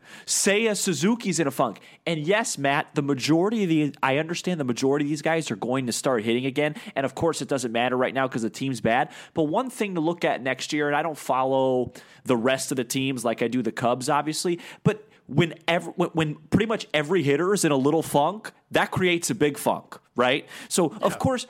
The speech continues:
Speaker 1: of course, Nico Hoerner is gonna start hitting again, and he's not in a terrible funk. I think he had two hits in the first game, but, but when everybody's in a little bit of a funk, somebody's gotta step up.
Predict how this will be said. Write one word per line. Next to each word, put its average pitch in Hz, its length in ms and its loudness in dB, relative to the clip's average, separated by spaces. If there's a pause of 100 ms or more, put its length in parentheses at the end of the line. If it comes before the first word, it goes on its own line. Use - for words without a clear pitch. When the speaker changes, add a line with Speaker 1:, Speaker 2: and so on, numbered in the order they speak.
(100)
Speaker 1:
of 185 140 0
course, 247 240 0
Nico 180 360 2
Hoerner 147 460 0
is 123 100 -4
gonna 147 180 0
start 131 300 0
hitting 175 280 0
again, 117 340 0
and 117 100 -4
he's 127 140 -6
not 151 260 -2
in 127 120 -2
a 98 80 -2
terrible 165 480 0
funk. 117 280 -2
I 151 40 -4
think 147 100 -4
he 143 60 -2
had 120 100 -4
two 147 160 0
hits 135 220 -4
in 113 40 -4
the 104 60 -8
first 123 300 -2
game, 95 220 -6 (440)
but, 139 380 -2
but 147 260 -2
when 143 240 -2
everybody's 196 540 0
in 165 100 2
a - 20 2
little 151 220 2
bit 143 140 0
of 143 120 0
a 139 60 0
funk, 214 320 -2
somebody's 240 420 -2
gotta 160 220 0
step 151 340 -2
up. - 360 0